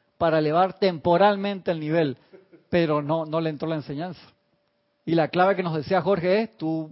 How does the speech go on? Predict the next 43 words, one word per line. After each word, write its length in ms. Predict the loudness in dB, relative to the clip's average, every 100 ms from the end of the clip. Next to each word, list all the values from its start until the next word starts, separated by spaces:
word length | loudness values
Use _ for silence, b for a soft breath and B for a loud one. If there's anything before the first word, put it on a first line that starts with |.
| -6
echas 260 | -6 -4 -6
un 120 | -6
chiste, 380 | -8 -8 -4 -2
lo 140 | 0
haces 180 | -2 -2
reír 160 | -2 -2
para 140 | -2
que 60 | 0
abran 240 | 0 0
la 60 | 2
boca, 340 | 2 0 -4 -6
y 60 | -8
cuando 200 | -2 -2
abren 160 | 0
la 80 | 0
boca, 220 | 2 4
ahí 100 | 4
¡fam!, 380 | 2 -2 -2 0
va 80 | 0
la 100 | 0
enseñanza. 540 | -2 -6 -8 -8 -10 -14 b b b b -6
Pero 120 | -4
si 120 | -2
la 100 | -2
gente 260 | -2 -4 -4
está 300 | 2 2 2
que 220 | -6 -6
se 180 | -4 -4
ríe, 300 | -4 -2 0
que 80 | -2
está 300 | -4 -4 -2
en 40 |
el 120 | -4
piso 320 | -6 -6 -2
dando 240 | -2 -2 0
vuelta, 440 | 0 0 -2 -6 -10
no 300 | -10 -8 -4
le 120 | -4
va 80 | -6
a 40 |
entrar 220 | -8 -10
la 80 | -10
enseñanza. 720 | -12 -14 -12 -12 -10 -12